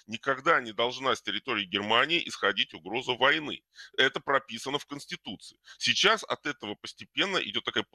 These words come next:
такой плавный отход. Но за этим стоят совершенно конкретные лица.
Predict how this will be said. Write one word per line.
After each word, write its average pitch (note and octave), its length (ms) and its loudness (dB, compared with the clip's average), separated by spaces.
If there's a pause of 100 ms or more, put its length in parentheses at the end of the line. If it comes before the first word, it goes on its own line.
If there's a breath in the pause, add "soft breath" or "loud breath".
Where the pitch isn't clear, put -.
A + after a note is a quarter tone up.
(160)
такой A2+ 220 -4
плавный C3 400 2
отход. - 420 -6 (300 loud breath)
Но A#2 100 -2
за D#3 120 6
этим G3+ 200 2
стоят - 220 0
совершенно F3+ 320 0
конкретные D3+ 640 0
лица. F#2 280 -10